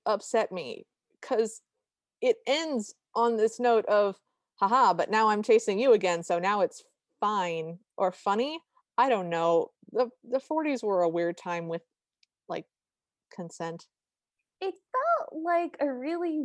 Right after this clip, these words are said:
Speaker 2: weird cultural commentary of, like, all men are wolves.
Speaker 1: It, it did, but it also did not appear to be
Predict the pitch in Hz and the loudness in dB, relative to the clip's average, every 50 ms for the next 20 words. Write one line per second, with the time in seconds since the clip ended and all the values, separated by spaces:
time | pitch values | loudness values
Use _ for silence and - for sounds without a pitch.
0 | 233 247 247 240 269 285 277 285 233 - - - - 277 285 277 - 302 262 240 | -6 -8 -10 -8 -6 -4 -4 -4 -6 -8 -10 -6 -4 -4 -4 -4 -4 -4 -4 -4
1 | 254 - 226 208 214 233 262 277 269 - - 311 320 320 330 330 339 339 339 339 | -2 -2 0 0 0 -2 -6 -8 -10 -10 -10 -10 -8 -8 -8 -8 -8 -8 -8 -8
2 | - - 269 269 226 240 _ - 240 233 233 214 208 - - - 220 220 233 247 | -6 -4 -4 -4 -6 -8 _ -8 -2 0 0 0 -2 -4 -6 -2 0 2 2 2
3 | 247 233 220 220 226 233 214 208 208 196 196 196 202 226 285 320 359 370 370 403 | 0 0 -2 -2 -2 0 0 0 0 2 2 2 4 2 2 0 -4 -6 -10 -12
4 | 359 - - - - - _ _ - 277 - - _ - 262 262 208 208 240 254 | -16 -18 -20 -20 -20 -20 _ _ -4 -4 -4 -6 _ -4 -4 -4 -2 -2 -2 0
5 | 302 359 392 381 269 - 240 - 269 269 285 277 - - 254 302 320 - - 359 | 2 2 0 0 -2 -2 0 2 2 4 2 2 0 2 2 2 2 0 -2 -2
6 | 339 330 320 - - 220 240 277 262 302 302 285 262 - 254 - 285 294 285 285 | -2 -2 -2 -4 -4 -6 -6 -6 -4 -4 -4 -4 -4 -4 -6 -6 -4 -4 -4 -4
7 | 247 269 262 226 | -6 -6 -6 -8